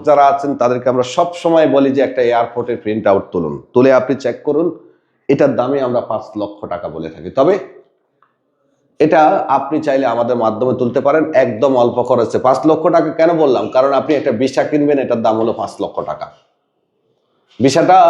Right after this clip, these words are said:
আপনার যদি আপনি না আসতে পারেন তাহলে পাঁচ লক্ষ টাকা আপনি কিন্তু এজেন্সির কাছ থেকে ফেরত পাবেন না। আর যদি আপনি ভিসাটা দিয়ে ট্রাভেল করে ফেলেন তাহলে তো টিকিটের টাকাও মার, মার যাচ্ছে। তাই ট্রাভেল করার আগে এই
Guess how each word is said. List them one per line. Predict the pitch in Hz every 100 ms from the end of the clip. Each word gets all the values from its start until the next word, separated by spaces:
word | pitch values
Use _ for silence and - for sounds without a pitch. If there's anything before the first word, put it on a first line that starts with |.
| 180 -
আপনার | 143 160 151
যদি | 156
আপনি | 147 147
না | 143
আসতে | 139 143 -
পারেন | 147 139 107
তাহলে | 104 127 139
পাঁচ | 131 131
লক্ষ | 151 165 160 - 175
টাকা | 170 160
আপনি | 147 151
কিন্তু | 147 139
এজেন্সির | 151 139 143 147
কাছ | 143 151
থেকে | - 156
ফেরত | 156 151 151
পাবেন | 165 160 175 123
না। | 85 - _ _ _ _ _ _ _ _ _ _
আর | 120
যদি | 139 165 180
আপনি | 170 175
ভিসাটা | 151 156 160
দিয়ে | 170 170 151
ট্রাভেল | - 147 160 190
করে | 190 175
ফেলেন | 151 143 135 131
তাহলে | 139 151
তো | 160 -
টিকিটের | 156 156 151 143
টাকাও | 135 139
মার, | 131 117 98 -
মার | 104 120
যাচ্ছে। | 98 80 - 87 78 _ _ _ _ _ -
তাই | 123 123
ট্রাভেল | 156 165 185
করার | 180 180 180 -
আগে | 139 151 185 185 - _ _ -
এই | 147